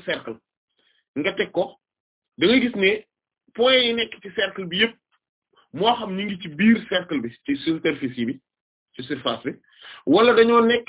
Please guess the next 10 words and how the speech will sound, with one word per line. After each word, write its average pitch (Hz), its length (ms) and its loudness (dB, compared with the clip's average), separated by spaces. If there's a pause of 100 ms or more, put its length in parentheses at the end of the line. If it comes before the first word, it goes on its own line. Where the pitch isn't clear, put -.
ci 247 300 -2 (240)
périmètre 196 480 2
bi, - 120 -18 (760)
mooy 131 180 -2
circonférence 156 680 -4
bi. - 80 -20 (800)
Euh, 160 200 4 (380)
ñoom 214 320 4
ñëpp 233 180 0 (140)
maanaam 151 420 -2